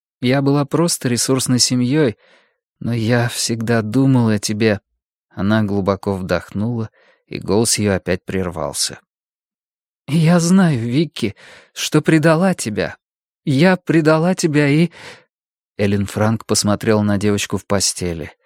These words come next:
Разметавшиеся волосы, нахмуренный лоб, тёмные кольца вокруг глаз, лицо в глубоких ссадинах. «Потому что для тебя я никто»,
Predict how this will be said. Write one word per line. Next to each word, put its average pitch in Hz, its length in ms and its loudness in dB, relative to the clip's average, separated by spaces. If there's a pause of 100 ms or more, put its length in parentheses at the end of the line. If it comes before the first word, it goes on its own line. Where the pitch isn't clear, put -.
(240)
Разметавшиеся 104 920 0
волосы, 95 480 -2
нахмуренный 113 680 0
лоб, 101 340 -2
тёмные 120 480 0
кольца 110 420 0
вокруг 95 380 -6
глаз, 90 480 -4
лицо 87 420 -4
в 113 60 -4
глубоких 95 520 -4
ссадинах. 71 600 -8 (1400)
«Потому 131 480 2 (220)
что - 460 -4 (480)
для 135 280 0
тебя 135 380 -2
я 139 220 0 (380)
никто», 143 840 -4